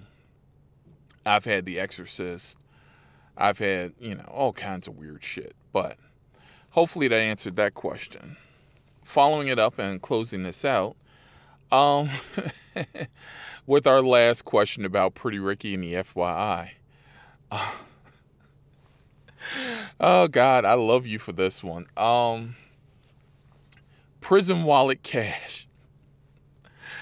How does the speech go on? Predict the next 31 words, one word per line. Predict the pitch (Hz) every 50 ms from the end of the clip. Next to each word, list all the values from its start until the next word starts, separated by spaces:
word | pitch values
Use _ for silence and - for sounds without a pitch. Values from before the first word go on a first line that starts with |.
| - - - - - - - - _ _
When | - - 120 127 151 180 220 226 214
you | 196 190 196 185
go, | 170 165 165 143 139 131 120 117 113 110 107 101 - - - _ _ _ _ _ _ _ _ _ -
and | 113 117 117 110 110 110 104 101
don't | 101 127 143 139 131
ask | 123 113 98 92 - -
me, | 87 - - - - _ _ _ _ _ -
a | 92 98 101
hundred | 110 120 135 135 139 131
plus | 120 - 135 127 - -
episodes, | 113 107 - - 120 107 104 107 101 98 -
I, | - 95 98 98 - - -
I, | 82 92 92 90 90 90 - - _ _ _ _
I've | - 95 92 95 92 101 -
gained | - 98 101 104 101 104 101 -
some | - - 95 - -
intimate | - 117 123 - 151 135 120 113
knowledge | 113 107 101 95 101 98 90 85 87 82 71 - - - - -
'cause | - 104 -
I've | 95 90 98 -
picked | - 120 - - -
up | 107 95 - _
people | - 110 101 - 92
from | - - 104 101
out | 92 90
of | 90
Marcy's | 90 87 87 92 95 - - 80 - -
Choice | - - 113 98 87 76 76 80 - -
and | - 85 92 85
other | 80 90 87 90
places. | 95 - 92 58 57 - - - 50 50 - -